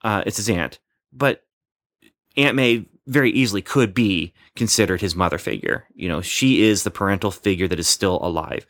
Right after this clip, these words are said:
Uncle Ben looms very large in his life as the parental figure that died after giving him some good, good advice, which we hang on to just that good advice. But, you know, they,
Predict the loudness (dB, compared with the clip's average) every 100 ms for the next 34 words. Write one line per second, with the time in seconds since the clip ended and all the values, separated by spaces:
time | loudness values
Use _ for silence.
0 | -20 -16 -4 0 0 2 2 2 2 2
1 | 0 0 4 4 4 4 2 0 -2 -4
2 | -4 -4 -2 -4 -6 -20 -20 -6 -4 -2
3 | 0 0 0 -2 -2 0 0 -2 -6 -12
4 | -6 -2 0 2 2 2 -2 -4 -4 -4
5 | -4 -6 -8 -4 -4 -4 _ -6 -6 -2
6 | 2 2 2 -2 -6 -8 -20 _ _ _
7 | -14 -8 -4 -4 -4 -2 2 2 2 0
8 | -4 -4 -4 -4 0 0 2 2 2 0
9 | -2 -4 _ -20 _ _ -2 2 2